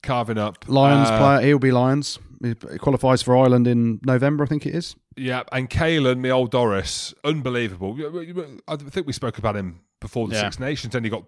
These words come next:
Speaker 1: knocked out in his first game. Uh, he's re-, mate, Leinster, you ain't beating them. Like, sixteen games unbeaten.
Speaker 2: Will they have the perfect season?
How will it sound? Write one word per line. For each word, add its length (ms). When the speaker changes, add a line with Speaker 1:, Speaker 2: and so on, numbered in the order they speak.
Speaker 1:
knocked 320
out 280
in 120
his 140
first 360
game. 320
Uh, 360
he's 240
re-, 140
mate, 180
Leinster, 580
you 120
ain't 120
beating 240
them. 160
Like, 260
sixteen 560
games 380
unbeaten. 720
Speaker 2:
Will 240
they 120
have 160
the 80
perfect 380
season? 340